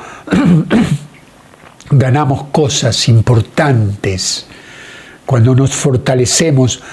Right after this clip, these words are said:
para cuando vengan las tormentas, para cuando vengan las dificultades. Miren si será importante.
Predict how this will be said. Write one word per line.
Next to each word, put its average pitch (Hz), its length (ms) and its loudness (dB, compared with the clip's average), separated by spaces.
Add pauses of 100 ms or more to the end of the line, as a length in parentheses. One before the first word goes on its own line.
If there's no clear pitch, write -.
(260)
para 127 300 -2
cuando 127 300 2
vengan 160 380 2
las 123 200 -4
tormentas, 127 840 2 (240)
para 135 240 0
cuando 131 300 2
vengan 143 340 2
las 110 140 -2
dificultades. 110 920 -2
Miren 165 380 4
si 135 180 0
será 135 240 0
importante. 117 840 -2